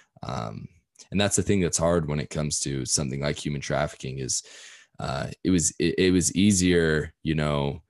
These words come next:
to document how terrible slavery was, um, in the early American, Americas and, you know, in Europe and stuff like that, because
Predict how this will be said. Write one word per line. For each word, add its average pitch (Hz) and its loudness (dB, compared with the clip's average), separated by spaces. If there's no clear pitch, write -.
to 80 0
document 76 0
how 76 0
terrible 85 0
slavery 76 0
was, 67 -2
um, 67 -4
in 69 -4
the 76 -2
early 73 -2
American, 71 -4
Americas 73 -4
and, 67 -8
you 71 -4
know, 67 -6
in 69 -8
Europe 71 -4
and 78 -4
stuff - -4
like 73 -6
that, 78 -2
because - -2